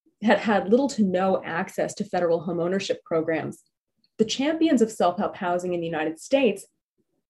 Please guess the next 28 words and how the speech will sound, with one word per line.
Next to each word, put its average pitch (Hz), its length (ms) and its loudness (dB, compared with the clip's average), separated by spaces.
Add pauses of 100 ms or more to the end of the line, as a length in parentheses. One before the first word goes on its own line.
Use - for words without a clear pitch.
included 202 760 2 (380)
Native 202 260 2
American 175 560 -4
nations 240 540 2
and 175 200 -4
Bureau 170 280 2
of 147 180 -2
Indian 240 320 4
Affairs 240 380 -2
officials 233 580 0 (320)
who 240 100 2
were 214 380 2 (160)
trying 269 360 -4
to 254 120 0
rebuild 196 560 -2
life 185 380 0
on 175 120 -2
reservations 165 840 -2
after 170 460 -4
over 175 260 0
a 156 80 2
decade 185 420 -2
of 165 160 -2
federal 175 340 -2
efforts - 500 -6
to - 140 -12
dissolve 165 480 -2
them. - 200 -10